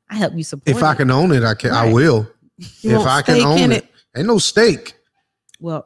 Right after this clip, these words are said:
Speaker 1: let's talk after the show.
Speaker 2: Yeah, well, that,
Speaker 3: <laughs>
Speaker 2: once, once I, uh, once I, uh, financially am obligated to this, it's mine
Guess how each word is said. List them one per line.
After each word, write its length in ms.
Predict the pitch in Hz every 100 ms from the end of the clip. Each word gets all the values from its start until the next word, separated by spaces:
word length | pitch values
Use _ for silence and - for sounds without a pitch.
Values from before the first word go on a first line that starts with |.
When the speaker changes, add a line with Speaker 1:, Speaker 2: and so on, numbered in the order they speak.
| -
Speaker 1:
let's 180 | 202 220
talk 280 | 185 156 131
after 220 | 131 -
the 80 | 143
show. 240 | - 135 135
Speaker 2:
Yeah, 340 | 123 110 110
well, 280 | 117 127 123 - 120
that, 260 | 131 127 120
Speaker 3:
<laughs> 60 |
Speaker 2:
once, 320 | 160 208 - -
once 480 | 143 185 196 -
I, 280 | 180 175 170
uh, 420 | 160 156 143 131 131 _ _ _ _ _ _ _ _ _
once 340 | 131 175 160
I, 340 | 160 151 143 143
uh, 420 | 139 135 131 123 120 _ _ _ _ _ _ _ _ _ _ _ -
financially 800 | 143 139 147 160 160 165 165 165 _ _ _ _ _ _ _ -
am 160 | 120 120
obligated 600 | 139 147 147 151 160 151
to 80 | 147
this, 240 | 170 196
it's 100 | 214
mine 440 | 156 285 107 104